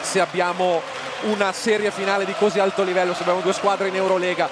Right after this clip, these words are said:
se abbiamo una rivalità così intensa, così accesa, così bella da seguire, lo dobbiamo a loro e lo dobbiamo anche a tutti quegli altri proprietari in Serie A che provano a portare avanti il prodotto, a metterci dei soldi, ad alzare sempre di più il livello di questo campionato.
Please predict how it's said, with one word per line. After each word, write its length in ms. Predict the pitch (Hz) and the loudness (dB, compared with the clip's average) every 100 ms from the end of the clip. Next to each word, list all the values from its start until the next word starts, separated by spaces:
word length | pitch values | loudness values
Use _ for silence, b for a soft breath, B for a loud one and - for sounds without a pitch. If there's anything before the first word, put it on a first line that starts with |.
| - - | -6 -2
se 100 | 185 | 0
abbiamo 240 | 180 202 | 0 0
una 140 | 208 | 0
rivalità 720 | 208 208 185 202 196 - 208 185 | -2 -2 0 0 0 -2 -2 0
così 280 | 202 180 196 | 0 0 -4
intensa, 520 | 196 - 214 196 190 | -4 -2 -2 -2 -2
così 220 | 190 180 | -2 -2
accesa, 400 | 185 - 196 185 - - | -2 -2 0 -2 -4 -2
così 220 | 269 226 220 | 0 0 2
bella 300 | 214 214 196 | 2 2 2
da 120 | 185 | 0
seguire, 560 | 185 170 185 185 180 - - - | -2 -2 0 2 0 -2 -12 -2
lo 120 | 185 | 0
dobbiamo 320 | 185 190 175 | 2 2 2
a 60 | 170 | 2
loro 420 | 190 233 226 220 - - | 2 4 2 0 -4 -4
e 60 | 180 | -2
lo 80 | |
dobbiamo 260 | 170 170 160 | 0 0 0
anche 180 | 160 156 | -2 -4
a 40 | |
tutti 300 | - 190 185 | -4 -6 -4
quegli 200 | 170 165 | -4 0
altri 340 | 165 165 160 151 | 0 0 -4 -2
proprietari 600 | 202 180 185 185 190 180 | -2 -2 -2 0 0 -2
in 60 | 170 | -4
Serie 260 | 180 165 | -4 0
A 320 | 165 170 - - - | 0 0 -4 -12 -2
che 100 | 185 | -2
provano 540 | - 185 190 185 165 | 2 2 2 2 0
a 180 | 170 175 - - | 0 0 -4 -6
portare 360 | 185 180 185 170 | -4 0 0 0
avanti 260 | 165 170 | -2 -4
il 60 | 165 | -6
prodotto, 480 | 175 170 180 190 170 | -4 -2 0 0 -2
a 40 | |
metterci 440 | 165 180 185 175 175 | -2 -2 -2 -4 -4
dei 100 | 160 | -2
soldi, 300 | 175 180 165 | 0 0 0
ad 100 | 156 | -2
alzare 340 | 156 180 170 | 0 0 -2
sempre 320 | 165 190 175 | -4 -6 -4
di 60 | 175 | -2
più 120 | 170 | -2
il 60 | 160 | -2
livello 260 | 156 160 | 0 0
di 60 | 151 | 0
questo 220 | 147 151 | -4 -6
campionato. 600 | 143 135 135 123 117 123 | -6 -4 -6 -4 -6 -8